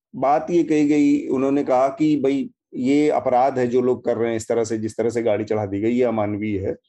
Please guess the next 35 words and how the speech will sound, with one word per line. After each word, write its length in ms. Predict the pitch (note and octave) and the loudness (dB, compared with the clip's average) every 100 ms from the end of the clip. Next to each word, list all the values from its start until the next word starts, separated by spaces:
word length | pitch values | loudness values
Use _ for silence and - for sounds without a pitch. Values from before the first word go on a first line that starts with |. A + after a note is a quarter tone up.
| _ _ | _ _
कोई 200 | G3+ A#3 | 0 2
भी 100 | A3+ | 2
आदमी 300 | F#3+ F3+ G3 | 0 -2 0
यही 180 | D#3+ D#3 | 2 2
कहेगा, 360 | D3+ C3 D3 | 0 0 0
क्योंकि 240 | C#3+ D#3+ E3+ | 0 0 2
ये 240 | E3+ F#3 | 4 2
इतना 460 | D#3+ D#3 E3+ - - - | 2 0 0 0 -6 -4
ऐसी 340 | C3+ C#3 F#3+ | -2 0 -2
चीज 280 | D#3+ E3+ E3+ | -2 0 0
है 80 | E3 | 0
जिसको 280 | D#3 D#3+ | 0 0
डिफेंड 380 | D#3+ D#3 E3 D#3+ | -2 0 0 2
नहीं 140 | D3 A#2+ | 0 0
किया, 120 | B2+ | 0
जिसका 320 | C#3 C#3+ F3 | 0 0 -2
बचाव 460 | C#3+ B2+ D3+ E3 E3 | -2 0 2 2 0
नहीं 140 | C3+ | 0
कर 120 | B2 | -2
सकता 320 | A2 G#2+ - | -4 -6 -4
कोई, 320 | G#2 G2 F#2 F#2 _ _ - | -4 -4 -6 -8 _ _ -2
कोई 120 | D#3+ | -2
तरीका 400 | D#3+ D#3 E3+ F#3+ | 0 0 0 0
नहीं 180 | F3 C#3+ | 2 0
इसका 200 | - B2+ | 0 -2
बचाव 320 | A2+ A#2 A2 | 0 -2 -2
करने 260 | A2 A2+ | -2 -4
का। 120 | A2 D#3 | -4 -2
तो 140 | A3 | -2
इसलिए 340 | F#3+ E3 D3+ | -2 0 0
भी 160 | A2+ G2 - _ _ _ - | 0 -4 -18 _ _ _ -2
उन 300 | F3 A#3+ A3+ | 2 2 2
वरुण 320 | E3+ E3+ E3+ | 2 2 2
गांधी 280 | D#3 D3 D3+ | 2 2 2
को 260 | F3+ F#3+ | 0 -2